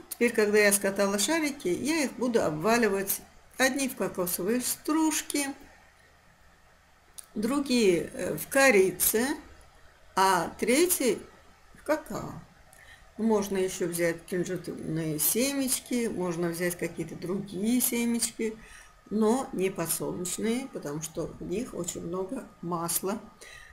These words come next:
э, вредного масла, которое нам совершенно не нужно. Вот, теперь всё аккуратненько обмакиваем и собираем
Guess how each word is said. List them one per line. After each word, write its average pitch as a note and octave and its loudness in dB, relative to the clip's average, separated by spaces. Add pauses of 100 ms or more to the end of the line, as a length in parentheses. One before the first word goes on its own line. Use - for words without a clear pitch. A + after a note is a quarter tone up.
(160)
э, D#3 -4
вредного G#3+ 4
масла, G#3+ 2
которое F3+ -4
нам F3+ -4
совершенно F3+ -4
не D#3 -4
нужно. F3 -8 (1120)
Вот, C#4+ 0 (800)
теперь C#4 -2
всё F#3+ 0
аккуратненько G3 -2 (1900)
обмакиваем G3+ -2 (100)
и D#4 -4 (1600)
собираем F3+ -2